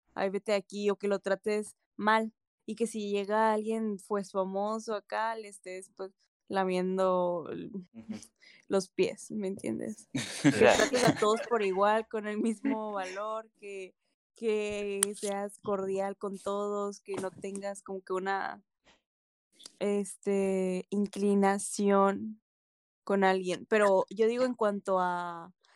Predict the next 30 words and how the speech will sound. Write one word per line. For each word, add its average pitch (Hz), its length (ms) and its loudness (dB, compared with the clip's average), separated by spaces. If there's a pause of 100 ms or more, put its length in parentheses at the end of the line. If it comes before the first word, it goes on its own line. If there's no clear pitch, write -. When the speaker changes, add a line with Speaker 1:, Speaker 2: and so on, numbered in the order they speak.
(160)
Speaker 1:
en 196 160 -10
cuanto 190 540 -4
a, 175 840 -4
mm, 165 260 -12 (880)
educación, 196 720 0
no, 196 260 6
no, 196 320 6
no, 190 800 -2 (260)
por 208 140 -4
ejemplo, 190 540 -4 (100)
a 208 80 -2
mí 208 100 -4
me 214 120 -4
puede 220 200 -2
caer 190 260 -2
mejor 196 280 -6
Natalia 190 540 -6
que 175 600 -8
otra 185 380 -8
niña, 196 420 -6 (540)
pero 202 180 0
no 190 160 0
por 196 160 2
eso 190 180 -6
los 190 160 -2
voy 185 140 0
a 185 60 -4
tratar 180 300 -8
diferente 185 840 -4
en... 180 260 -6